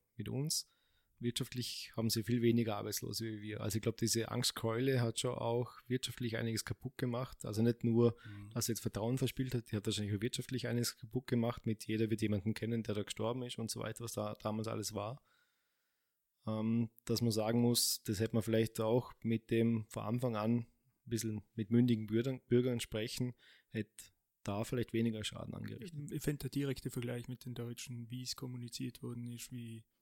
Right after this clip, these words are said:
Speaker 3: man kann bei den Deutschen auch sehr viel kri-, kritisieren, aber, ähm, dass die,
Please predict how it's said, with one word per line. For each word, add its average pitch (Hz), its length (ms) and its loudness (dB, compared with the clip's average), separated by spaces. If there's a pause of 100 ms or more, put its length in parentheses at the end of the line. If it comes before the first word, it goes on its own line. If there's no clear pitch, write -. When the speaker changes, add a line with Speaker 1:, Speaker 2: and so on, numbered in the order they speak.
(800)
Speaker 3:
man 127 140 -10
kann 127 180 0
bei 123 60 -2
den 120 100 -4
Deutschen 127 320 0
auch 127 140 0
sehr 131 200 -2
viel 123 160 -6
kri-, 131 220 -8
kritisieren, 120 680 -8
aber, 117 480 -6
ähm, - 240 -10 (140)
dass - 300 -4
die, - 260 -10